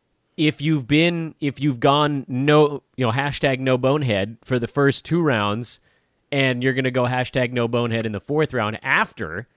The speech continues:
then you can do a little bonehead in the third round. So get a little silly. There are some, the third round is a weird one. We've talked about this before. You can, you can get pretty crazy in this one and go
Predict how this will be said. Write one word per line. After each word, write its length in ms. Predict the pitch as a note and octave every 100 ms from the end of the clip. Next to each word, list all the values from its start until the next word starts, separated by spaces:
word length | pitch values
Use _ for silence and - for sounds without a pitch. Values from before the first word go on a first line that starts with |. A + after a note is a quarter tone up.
| _ _ _
then 220 | C3+ C3+
you 140 | C3+ C3+
can 200 | D#3 D3
do 180 | G#3
a 40 | F#3+
little 240 | B2 A#2
bonehead 420 | A2+ G#2+ G2+ G2
in 100 | F2+
the 80 | F2+
third 300 | - G#2+ F#2+
round. 360 | F#2 D#2+ C#2+ -
So 360 | - G#2+ G#2+ F#2 - _ A2+
get 200 | G#2+ C3+
a 40 | C3+
little 200 | C3 C3
silly. 360 | - G3+ A#2 - _ _ -
There 160 | A3+
are 200 | C4 B3
some, 420 | B3+ G3 E3+ D#3 C#3 _ _ _ _ _ _ -
the 60 |
third 200 | G#2+ B3
round 200 | C#4 C#4+
is 80 | G3
a 60 | F3
weird 260 | G3 B3
one. 300 | G3+ D3+ D3+
We've 120 | - D#3+
talked 220 | F#3+ F#3+
about 160 | E3+ D#3
this 120 | A#3+
before. 580 | C3 - A#2 G2 F#2+ -
You 200 | B2 D3+
can, 280 | G3 F3+ C#3
you 140 | F#3
can 160 | A3+ G3+
get 280 | B3+ C#4 -
pretty 160 | B3
crazy 440 | - F#3 B3 F#3+ C3
in 100 | G#2+
this 200 | F#2 -
one 300 | F2 F2 -
and 240 | A2+ A2
go 440 | G#2 C3 C3+ C#3